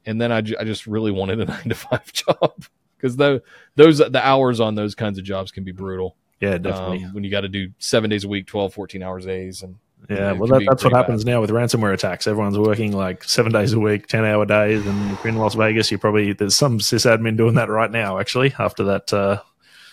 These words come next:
Speaker 2: announcement on Twitter. Um, <laughs> the casino
Speaker 1: I
Speaker 2: put out
Speaker 1: can't
Speaker 2: that
Speaker 1: say
Speaker 2: job
Speaker 1: anything.
Speaker 2: offer. Yeah, so, uh, that must be a tough, uh, tough life.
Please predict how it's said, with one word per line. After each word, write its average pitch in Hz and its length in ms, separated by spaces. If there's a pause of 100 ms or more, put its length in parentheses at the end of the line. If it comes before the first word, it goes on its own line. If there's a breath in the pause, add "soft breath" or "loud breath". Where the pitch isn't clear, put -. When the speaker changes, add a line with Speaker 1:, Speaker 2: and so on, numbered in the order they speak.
(280 soft breath)
Speaker 2:
announcement 117 460
on 110 100
Twitter. 160 380 (240)
Um, 117 480 (160)
<laughs> - 160
the 127 100
casino 120 460
Speaker 1:
I 113 100
Speaker 2:
put 110 120
out - 20
Speaker 1:
can't 104 160
Speaker 2:
that 104 80
Speaker 1:
say 107 80
Speaker 2:
job 110 180
Speaker 1:
anything. 123 200
Speaker 2:
offer. 131 140 (960 soft breath)
Yeah, 98 360
so, 101 440
uh, 104 280
that 120 100
must 107 160
be 104 120
a 98 40
tough, - 400
uh, 98 300
tough - 180
life. 101 380